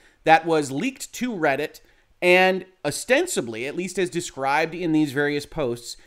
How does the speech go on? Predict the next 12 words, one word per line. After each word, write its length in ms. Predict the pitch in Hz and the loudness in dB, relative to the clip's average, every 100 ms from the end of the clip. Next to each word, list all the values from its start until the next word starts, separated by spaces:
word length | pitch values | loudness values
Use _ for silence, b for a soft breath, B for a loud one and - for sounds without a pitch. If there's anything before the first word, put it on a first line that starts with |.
| b b | b b
is 260 | 214 208 180 | -2 -2 0
the 80 | 175 | -2
kind 400 | 180 190 226 254 | -2 -2 -2 -4
of 100 | 220 | -8
contract 720 | - 156 151 - 135 123 - | -4 -2 -2 -2 0 0 -2
that 180 | 143 123 | -6 -2
Games 320 | 147 160 123 | -2 -2 -4
Workshop 600 | 131 131 - 131 123 - - | -6 -8 -4 -2 -2 -4 -2
asks 440 | 139 156 - - - | 0 0 -4 -14 -6
its 220 | 165 156 - | -6 -6 -6
influencer 800 | 240 247 226 220 214 196 190 180 | -4 -4 -4 -6 -4 -4 -6 -6
partners, 500 | - 160 160 98 | -4 -2 -4 -10